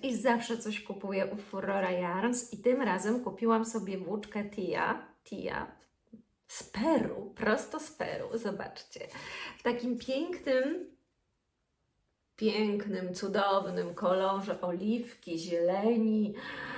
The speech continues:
E, no po prostu kolor jest obłędny, ale kolor jak kolor. Zobaczcie, jaki ta włóczka ma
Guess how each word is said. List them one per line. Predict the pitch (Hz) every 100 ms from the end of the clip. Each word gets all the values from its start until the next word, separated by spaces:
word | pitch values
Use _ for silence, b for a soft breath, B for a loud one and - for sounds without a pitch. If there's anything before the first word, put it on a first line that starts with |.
| B B -
E, | 196 220
no | 233 240
po | 247
prostu | 254 247 254 - 220
kolor | - 285 254 226
jest | 220 220
obłędny, | 202 214 214 226 226 214
ale | 196 196
kolor | 190 220 254 233
jak | 208 190 190
kolor. | - 233 214 190
Zobaczcie, | 202 185 180 214 - 208
jaki | - 208
ta | 185
włóczka | 165 196 208 - 185 175 151
ma | 160 165 180